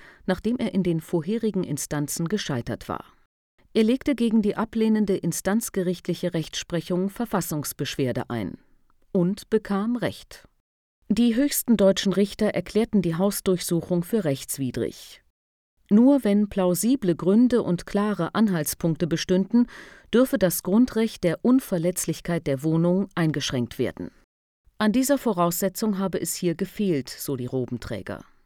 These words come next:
Es bestünden keine Anhaltspunkte dafür, dass die auf den Screenshots zu erkennenden Links auf eine Internetadresse verwiesen, auf der tatsächlich urheberrechtlich geschütztes Material gespeichert sei.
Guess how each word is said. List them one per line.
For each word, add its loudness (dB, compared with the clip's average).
Es 0
bestünden 0
keine 0
Anhaltspunkte -2
dafür, 0
dass 2
die 0
auf -2
den 0
Screenshots -2
zu -6
erkennenden -2
Links -2
auf -2
eine 0
Internetadresse -2
verwiesen, 0
auf -2
der 2
tatsächlich -4
urheberrechtlich -4
geschütztes -6
Material -2
gespeichert -8
sei. -6